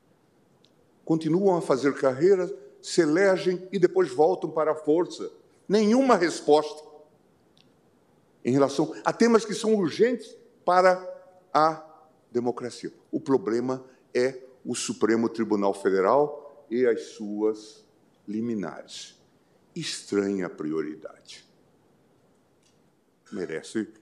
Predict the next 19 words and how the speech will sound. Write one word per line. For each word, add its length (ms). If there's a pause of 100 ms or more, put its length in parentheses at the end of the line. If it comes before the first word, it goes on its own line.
(120)
ser 240
vistas 560 (280)
com 420 (720)
desconfiança. 1160 (720)
Por 100
isso 140
que 80
eu 80
digo, 440 (500)
com 160
o 40
devido 440
respeito, 640 (420)
chega 440
a 40
ser 300 (420)
curioso, 760 (320)
quiçá 480
irônico, 680